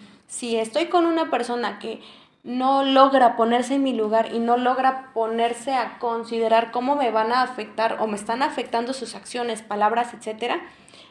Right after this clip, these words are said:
entonces probablemente no estamos en una relación muy sana. Existe una frase que dice que cuando estás en una relación sana, lo que digas que te duele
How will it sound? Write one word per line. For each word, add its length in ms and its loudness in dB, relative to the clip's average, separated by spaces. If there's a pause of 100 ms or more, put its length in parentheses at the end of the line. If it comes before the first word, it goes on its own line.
entonces 440 -2
probablemente 540 4
no 120 0
estamos 380 -2
en 140 -4
una 200 -2
relación 540 -6 (340)
muy 200 0
sana. 480 -6 (240)
Existe 640 4
una 220 4
frase 420 4
que 100 0
dice 320 -6
que 140 -12
cuando 320 -2
estás 360 0
en 120 -2
una 240 2
relación 680 0 (180)
sana, 480 2 (200)
lo 180 -2
que 160 2
digas 400 2
que 80 -4
te 200 -6
duele 380 4